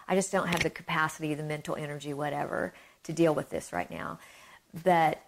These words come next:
you'll be glad that you kept evaluating and you surveyed maybe the people that are coming to your programs or events and just getting that feedback. It's healthy. You have to shore up for it a little bit mentally if some things aren't going well, but it is very healthy in helping a ministry be all that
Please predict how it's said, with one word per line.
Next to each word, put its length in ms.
you'll 160
be 120
glad 440
that 160
you 80
kept 340
evaluating 840
and 200
you 60
surveyed 760
maybe 480
the 60
people 360
that 100
are 60
coming 320
to 80
your 100
programs 680
or 120
events 460
and 160
just 260
getting 280
that 180
feedback. 480
It's 120
healthy. 460
You 80
have 200
to 60
shore 300
up 160
for 100
it 60
a 60
little 160
bit 200
mentally 760
if 140
some 160
things 280
aren't 140
going 320
well, 300
but 120
it 120
is 160
very 260
healthy 400
in 80
helping 380
a 20
ministry 460
be 200
all 200
that 80